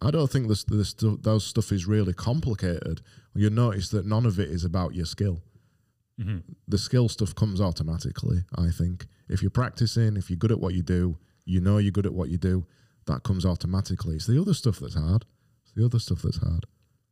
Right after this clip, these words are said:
Speaker 2: I think, uh, a key there is collaboration with a, and collaborating with a client
Speaker 1: Absolutely.
Speaker 2: rather than
Speaker 1: Yeah.
Speaker 2: switching that, switching the situation from pitching and saying, focusing on,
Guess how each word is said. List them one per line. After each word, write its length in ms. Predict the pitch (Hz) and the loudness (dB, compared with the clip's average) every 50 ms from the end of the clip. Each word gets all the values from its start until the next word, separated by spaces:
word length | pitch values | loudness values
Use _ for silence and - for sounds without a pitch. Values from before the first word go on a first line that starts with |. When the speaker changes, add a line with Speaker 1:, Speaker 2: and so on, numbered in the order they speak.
| _ - | _ -10
Speaker 2:
I 60 | - 101 | -8 -4
think, 320 | - 120 110 101 - - | -2 -2 -4 -4 -2 -2
uh, 400 | 104 95 95 92 90 85 82 82 - - - - _ _ _ _ | 0 0 2 0 0 0 -2 -4 -6 -10 -20 -20 _ _ _ _
a 80 | - 110 | -8 -8
key 260 | - - - 117 107 | -6 -4 -2 -2 0
there 280 | 98 107 101 95 90 90 | 2 2 2 2 2 0
is 220 | 87 80 - - _ _ - _ _ - - | 0 -2 -4 -10 _ _ -20 _ _ -12 -4
collaboration 760 | - 113 92 92 87 95 90 85 87 92 - - 90 85 82 - - _ _ _ _ - | -2 0 0 0 -2 -2 -2 -2 -4 -6 -6 -6 -8 -8 -8 -12 -20 _ _ _ _ -8
with 120 | 95 87 | -8 -6
a, 140 | 85 - - | -6 -6 -6
and 260 | 101 98 95 90 78 | -6 -4 -4 -6 -8
collaborating 600 | - - 120 107 95 92 98 92 90 92 78 80 | -8 -6 -4 -4 -2 -2 0 -2 -2 -2 -4 -4
with 140 | 87 87 82 | -4 -4 -4
a 60 | 87 | -4
client 400 | 92 - 98 90 87 85 85 85 | -6 -4 -2 -2 -2 -2 -2 -2
Speaker 1:
Absolutely. 380 | 98 95 92 87 87 92 92 92 87 87 | -2 -2 -2 0 0 0 0 0 0 0
Speaker 2:
rather 60 | 85 | -2
than 160 | 85 85 85 _ _ - - - _ _ _ - | -2 -4 -6 _ _ -20 -20 -20 _ _ _ -14
Speaker 1:
Yeah. 100 | 76 73 - _ | -12 -12 -12 _
Speaker 2:
switching 460 | _ - - 165 - - - 143 139 | _ -14 -12 -12 -12 -10 -8 -8 -6
that, 200 | 139 135 123 - - - - - 120 123 | -6 -8 -8 -10 -14 -20 -20 -20 -18 -16
switching 480 | 131 - - - 147 143 - - 135 123 | -16 -14 -12 -8 -8 -8 -4 -2 0 0
the 80 | 120 110 | 0 0
situation 580 | - 127 - - 117 110 110 110 - - 107 | -2 -4 -4 -2 -2 0 0 -2 -2 -4 -8
from 460 | 104 - 113 107 101 98 95 101 104 - _ _ _ _ _ _ _ _ - | -8 -6 -6 -4 -4 -4 -4 -6 -8 -10 _ _ _ _ _ _ _ _ -10
pitching 420 | 135 123 _ - - 101 104 117 113 - _ _ _ _ _ - | -10 -10 _ -10 -8 -6 -6 -8 -10 -14 _ _ _ _ _ -12
and 160 | 92 95 90 | -10 -10 -8
saying, 400 | - 107 92 90 90 87 87 92 - _ _ _ _ _ _ _ _ _ _ _ _ _ _ _ _ _ _ _ _ _ _ _ _ _ _ _ _ _ _ - 127 120 | -6 -4 -4 -4 -4 -4 -6 -8 -12 _ _ _ _ _ _ _ _ _ _ _ _ _ _ _ _ _ _ _ _ _ _ _ _ _ _ _ _ _ _ -20 -18 -16
focusing 460 | 107 - 120 113 117 - - - 104 95 | -8 -4 -4 -4 -4 -4 -6 -6 -4 -2
on, 480 | 92 92 92 92 90 90 87 90 90 | -2 -2 -2 -4 -4 -6 -6 -8 -10